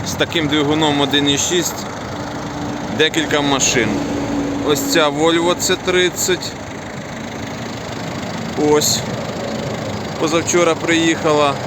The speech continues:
Volvo В п'ятдесят з таким двигуном один і шість дизель. І ось цей Ford C-Max.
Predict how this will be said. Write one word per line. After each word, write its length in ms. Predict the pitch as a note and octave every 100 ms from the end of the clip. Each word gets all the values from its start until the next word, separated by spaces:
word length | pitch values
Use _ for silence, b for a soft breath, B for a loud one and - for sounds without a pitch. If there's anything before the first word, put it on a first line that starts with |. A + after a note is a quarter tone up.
| B2+ D3
Volvo 460 | D#3 D3 C#3+ C#3+ C3 C#3
В 100 | C#3
п'ятдесят 720 | C3+ C#3 C3 C3+ - C#3 B2 - - - - - -
з 40 |
таким 260 | C#3 C#3 C#3+
двигуном 500 | C#3 C#3+ C3+ C#3 C3
один 240 | B2+ C3+
і 40 | B2+
шість 320 | C3+ B2 A#2
дизель. 360 | B2+ A2 A2+ G2+ - - - - - - - - - B2+
І 80 | D3
ось 160 | D#3+ -
цей 220 | F3+ E3+
Ford 360 | - D#3+ D#3+ A2+ - - - - -
C-Max. 760 | D#3 D3 C3+ G#2+ G2+ - -